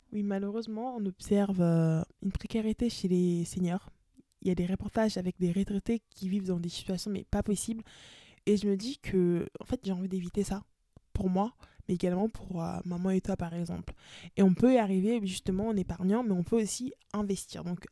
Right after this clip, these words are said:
investir pour accroître sa richesse. Justement, parlant de richesse,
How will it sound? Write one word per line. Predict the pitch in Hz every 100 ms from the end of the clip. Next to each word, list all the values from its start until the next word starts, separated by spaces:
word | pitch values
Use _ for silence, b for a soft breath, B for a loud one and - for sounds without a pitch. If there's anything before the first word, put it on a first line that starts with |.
| -
investir | 185 180 - 233 254
pour | - 202 -
accroître | 202 190 - 220 247 - 214 269
sa | - 208 - _ -
richesse. | 190 - - - B B B B
Justement, | 202 - 202 247
parlant | 233 196 214
de | 190 180 175 175
richesse, | 175 - 233 254 -